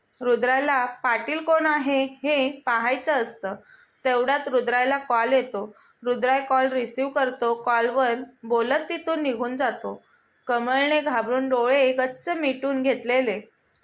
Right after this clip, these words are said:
मोनिका कमळला हलवते, बोलते, "कमळ, डोळे उघड. अगं, गेला तो. वाचलीस तू." साहिल रागाने मनातच तडपडत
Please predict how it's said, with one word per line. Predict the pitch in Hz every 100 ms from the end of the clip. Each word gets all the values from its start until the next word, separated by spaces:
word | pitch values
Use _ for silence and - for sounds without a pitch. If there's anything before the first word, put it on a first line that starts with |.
| -
मोनिका | 240 233 233 262 269 233 254 - _
कमळला | 254 233 247 269 254 214 247 - _ _ -
हलवते, | 226 226 247 254 208
बोलते, | 220 254 254 277 277 277 285 -
"कमळ, | 233 233 277 285 269 233
डोळे | 233 226
उघड. | 269 294 269 254 247 269 _ _ _ -
अगं, | 254 302 294
गेला | 277 254 285
तो. | 302 233 - - _ _ -
वाचलीस | 247 254 254 285 330 320 208
तू." | 202 - _ _ _ _ -
साहिल | 285 247 262 302 269 262
रागाने | - 240 233 262 294 302
मनातच | 262 247 240 254 269 262 262 262
तडपडत | 240 233 - 294 277